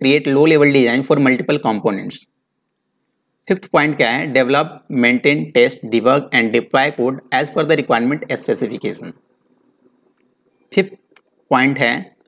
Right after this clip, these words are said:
understand the data requirements and develop test scenario। सिक्स पॉइंट क्या है, identify and prioritize tasks to meet deadlines,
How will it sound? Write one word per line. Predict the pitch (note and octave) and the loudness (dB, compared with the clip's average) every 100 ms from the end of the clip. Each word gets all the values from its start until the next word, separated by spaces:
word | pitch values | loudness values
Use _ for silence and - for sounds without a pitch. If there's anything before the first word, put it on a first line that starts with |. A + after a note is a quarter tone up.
| - | -2
understand | C3+ D3 D3 E3+ F3+ | 2 2 0 -4 0
the | F3 B2 | 0 2
data | C#3 D#3+ E3 | 2 2 -2
requirements | D3+ A#2+ A#2 C3+ D#3 - C3 | -2 -2 0 -2 -6 -4 0
and | B2 - - | 0 -4 -2
develop | B2 A#2+ D3 - | -2 0 -2 0
test | C#3 B2 - | -2 -2 -4
scenario। | A2 G#2 F#2+ G2 - _ _ _ | -4 -2 -4 -6 -10 _ _ _
सिक्स | F#3+ F#3+ | -14 -10
पॉइंट | - E3 D#3+ | -2 -2 0
क्या | C3+ | -2
है, | A#2+ - | -2 -4
identify | B2 B2 C3+ C#3 C#3 C#3 D#3 | -2 0 0 -2 -2 -2 0
and | - C3 B2+ | -2 -4 0
prioritize | A#2+ A#2+ C3+ D3 D3 - | 2 2 0 -2 -6 -4
tasks | C3 - - | -4 -6 -6
to | B2 B2 | 0 0
meet | C#3+ - _ - A#2 | 0 -4 _ -2 0
deadlines, | A#2+ A#2 C#3+ - | 2 0 -2 -6